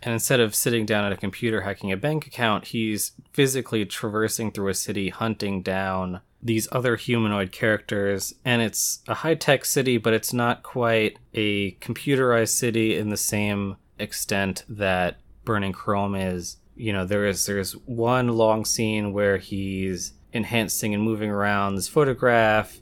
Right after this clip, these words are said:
He'll pull up information about his targets on screens. He'll do this sort of void comp test where you're scanning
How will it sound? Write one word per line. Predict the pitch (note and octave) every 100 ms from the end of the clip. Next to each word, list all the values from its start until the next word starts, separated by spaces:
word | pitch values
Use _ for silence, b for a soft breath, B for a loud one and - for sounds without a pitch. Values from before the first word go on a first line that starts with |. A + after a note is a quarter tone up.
| -
He'll | C#3+
pull | A#2+ D3 C3
up | A2+
information | A#2+ A2+ A#2 A2 A2 A2
about | G#2 G2+ F#2+
his | F2+
targets | - G#2+ F#2+ F#2 -
on | F2+ F2+
screens. | - - B2 B2 A#2+ A#2 A2 G#2+ G#2 - -
He'll | - A#2 A2 G#2 G2+ F#2+ F2+ -
do | - A2 G#2+ G#2
this | F#2+ F#2+ -
sort | G2+
of | F#2+
void | G2 G#2+ G2+
comp | - A2+ G#2+
test | - A2 G#2 -
where | G2+ G2
you're | F#2+ F#2 F2+ F2 -
scanning | - - - G#2+ A2 G#2 G2+ G2+ F#2+